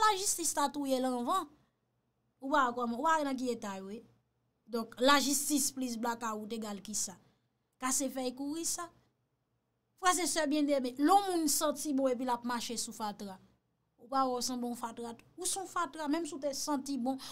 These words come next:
ou t achte mak pafen k pi chè nan mòd lan, met sou ou, sanble a fatra tou. Menm jan, ou pa konn wè bandi yo chèn senkant mil dola nan kou yo. Gade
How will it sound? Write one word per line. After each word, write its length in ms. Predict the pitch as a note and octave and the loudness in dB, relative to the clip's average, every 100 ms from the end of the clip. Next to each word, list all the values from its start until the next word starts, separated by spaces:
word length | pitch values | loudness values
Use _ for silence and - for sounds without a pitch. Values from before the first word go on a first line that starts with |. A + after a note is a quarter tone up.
| - | -12
ou 100 | C4+ | -6
t 80 | D4+ | -4
achte 260 | C#4+ - B3+ | -4 -2 0
mak 300 | A#3 A#3+ - | 0 -2 -4
pafen 340 | B3+ B3+ B3 | -4 -4 -10
k 80 | - | -8
pi 100 | C#4 | -2
chè 320 | C4+ - D4+ C4 | 2 2 2 0
nan 160 | B3 A3 | -2 -2
mòd 200 | G#3+ G#3+ | -4 -6
lan, 120 | G3+ | -8
met 160 | F#3+ - | -8 -12
sou 120 | G#3+ - _ | -14 -20 _
ou, 80 | E4+ | -12
sanble 300 | - D4 A#3 | -6 -4 -4
a 60 | A3 | -6
fatra 320 | G#3+ G3+ F#3 | -10 -12 -16
tou. 140 | - - _ _ _ _ _ _ _ _ _ _ _ _ - - | -18 -20 _ _ _ _ _ _ _ _ _ _ _ _ -10 4
Menm 300 | C#4+ F4+ E4+ | 6 8 6
jan, 160 | D4 D4+ | 6 6
ou 100 | D4+ | 8
pa 100 | D4+ | 6
konn 180 | E4 D#4 | 4 6
wè 120 | D4 C#4+ | 6 8
bandi 420 | D4 C#4 D4 C#4+ | 6 6 4 2
yo 140 | D4 D4+ _ _ _ _ _ | 2 -2 _ _ _ _ _
chèn 600 | - - E4 D#4 C#4+ C#4+ C#4+ - _ _ _ _ - | 0 2 4 6 6 4 2 -16 _ _ _ _ -4
senkant 480 | - E4+ C4+ - - | 0 0 -2 -4 4
mil 200 | D4+ D4 | 6 8
dola 260 | D4 C#4 C4+ | 8 6 6
nan 140 | C#4 C4+ | 2 -2
kou 160 | C4 C4 | -2 0
yo. 140 | C4 - _ _ _ _ _ _ _ - | -2 -8 _ _ _ _ _ _ _ -4
Gade 320 | D4+ D4+ E4 | 0 4 6